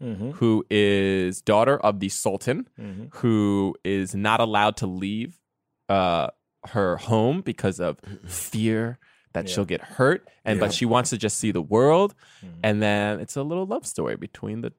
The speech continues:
Speaker 2: the two of them
Speaker 1: Mm-hmm.
Speaker 3: Yeah.
Speaker 2: with a magical genie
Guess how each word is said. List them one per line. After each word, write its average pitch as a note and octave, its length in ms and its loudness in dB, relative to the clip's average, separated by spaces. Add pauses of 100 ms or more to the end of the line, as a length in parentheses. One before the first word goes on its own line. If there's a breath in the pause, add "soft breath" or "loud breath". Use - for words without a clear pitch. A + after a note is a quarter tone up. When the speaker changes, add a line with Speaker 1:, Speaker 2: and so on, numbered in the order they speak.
(100)
Speaker 2:
the C3+ 100 -8
two - 220 -6
of F#2 120 -10
them A2 300 -4
Speaker 1:
Mm-hmm. A2 140 -4
Speaker 3:
Yeah. B2 60 -6
Speaker 2:
with A#2 180 0
a A#2 180 4
magical A#2 500 -4
genie B2 440 -8